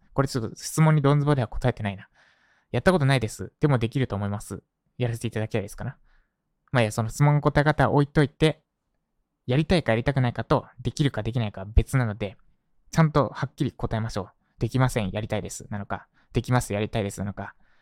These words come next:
「できません、やりたくないです」なのか、「できます、やりたくないです」なのかですね。この四択があります。で、できる、できないは嘘つかない。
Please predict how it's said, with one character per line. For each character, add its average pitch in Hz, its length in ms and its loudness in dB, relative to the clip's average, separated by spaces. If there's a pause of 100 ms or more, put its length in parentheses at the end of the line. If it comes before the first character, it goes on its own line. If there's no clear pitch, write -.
(120)
「で 120 100 0
き 123 80 2
ま 120 100 2
せ 123 80 0
ん、 107 40 0
や 104 80 -2
り 107 60 -2
た 113 100 -4
く 113 40 -4
な 107 100 -2
い 101 40 -6
で 104 60 -6
す」 - 80 -10
な 98 60 -6
の 98 60 -8
か、 98 140 -14
「で 107 120 -8
き 120 100 -4
ま 123 120 2
す、 110 120 -8
や 101 100 -4
り 104 80 -4
た 117 80 -2
く - 80 -6
な 104 100 -2
い 95 60 -6
で - 80 -10
す」 - 140 -14
な - 60 -12
の - 80 -14
か - 180 -14 (300)
で - 80 -10
す - 80 -12
ね。 107 160 -10 (260)
こ - 140 -4
の 107 120 -2
四 110 240 -4
択 - 240 -6
が 107 260 -4
あ 107 60 -6
り 104 80 -4
ま 107 80 -6
す。 - 220 -14 (580)
で、 165 300 2
で 135 160 0
き 196 120 2
る、 143 80 4
で 131 100 0
き 147 60 4
な 139 60 4
い 117 40 2
は 101 80 -2
嘘 113 180 -2
つ - 100 -18
か 120 100 0
な 98 60 -8
い。 - 140 -20